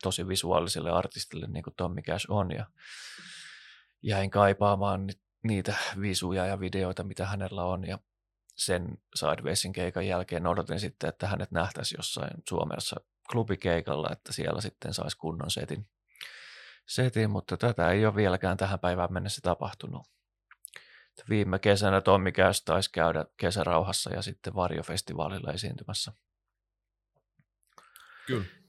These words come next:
Speaker 1: Ja nyt sitten provinssissa tuolla Carlings-teltassa, ja tällä kertaa Tommilla ei ollut edes omaa D J:tä mukana, että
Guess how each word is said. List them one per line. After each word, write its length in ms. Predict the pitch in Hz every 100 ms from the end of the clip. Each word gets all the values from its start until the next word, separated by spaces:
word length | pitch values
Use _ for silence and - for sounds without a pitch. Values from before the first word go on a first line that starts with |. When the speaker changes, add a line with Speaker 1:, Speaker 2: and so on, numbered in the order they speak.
| -
Speaker 1:
Ja 220 | 101 - _ _ _ _ _ _
nyt 280 | 123 117 -
sitten 420 | - 104 - 101
provinssissa 680 | - 107 98 95 - - 92
tuolla 300 | 87 87 98 - -
Carlings-teltassa, 1200 | 110 101 101 92 95 - 95 92 90 95 - 82
ja 140 | 85 82 - _ _ _ _ - - - - _ _ _ _ _ _ _ _
tällä 260 | - 120 107
kertaa 460 | 110 104 - 98 98
Tommilla 520 | 110 101 98 92 92
ei 120 | 95
ollut 220 | 95 95
edes 160 | 95 95
omaa 300 | 104 98 98
D 200 | 127 104
J:tä 260 | 78 -
mukana, 440 | 78 78 - 71 73
että 240 | - -